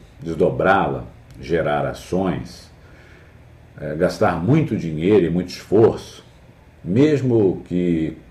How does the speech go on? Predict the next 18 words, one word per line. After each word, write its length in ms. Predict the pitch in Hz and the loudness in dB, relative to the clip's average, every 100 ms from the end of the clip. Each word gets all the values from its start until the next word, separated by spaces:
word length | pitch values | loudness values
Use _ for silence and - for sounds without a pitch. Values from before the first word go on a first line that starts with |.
| - | -8
coloque 420 | 98 82 85 85 | -2 0 0 -2
primeiramente 720 | 71 85 87 78 71 76 71 | -4 0 0 0 -4 -6 -8
um 140 | 73 71 | -8 -8
piloto, 600 | 71 76 107 90 - - - - - - - | -4 4 4 4 -2 -18 -20 -20 -20 -20 -12
expor 640 | - 139 - - 139 151 | -8 -8 0 6 6 6
essas 300 | 104 107 107 | 2 0 0
estratégias 500 | - 95 87 80 76 | 0 0 0 2 0
ao 100 | 80 | 0
mercado 640 | 87 95 87 101 104 131 139 | -2 -4 -2 2 2 2 -4
com 220 | 160 151 | -4 -2
o 40 | |
risco 460 | 110 117 127 - 135 | 2 2 2 0 -4
de 60 | |
ser 160 | - 151 | -2 -2
mal 240 | 104 85 | 0 0
sucedida 640 | 87 - 107 85 110 131 147 | -2 0 -2 0 0 2 2
e 100 | 165 | 0
comprometer 1000 | 170 190 190 202 - - 107 113 131 | -2 0 2 2 0 0 4 4 2